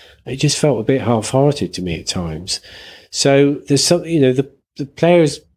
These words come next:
shouldn't be just blaming the manager. They're all highly paid athletes, and they should be looking at themselves as well, I think, in terms of, are they really committed to this? Uh, are they delivering their very best? And I, I didn't,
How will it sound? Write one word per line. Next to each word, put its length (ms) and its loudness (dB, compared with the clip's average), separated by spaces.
shouldn't 380 -6
be 80 -6
just 280 -2
blaming 320 4
the 60 2
manager. 460 0
They're 120 -4
all 180 0
highly 300 2
paid 280 0
athletes, 760 -4
and 420 -2
they 120 2
should 180 -8
be 60 -2
looking 280 2
at 60 0
themselves 480 0
as 120 -2
well, 220 2
I 160 0
think, 480 -12
in 140 -2
terms 300 2
of, 220 0
are 100 2
they 200 2
really 340 0
committed 500 -8
to 100 -12
this? 400 -10
Uh, 340 -4
are 80 0
they 180 2
delivering 440 0
their 140 0
very 240 2
best? 500 -2
And 340 0
I, 300 -8
I 40 -4
didn't, 340 -2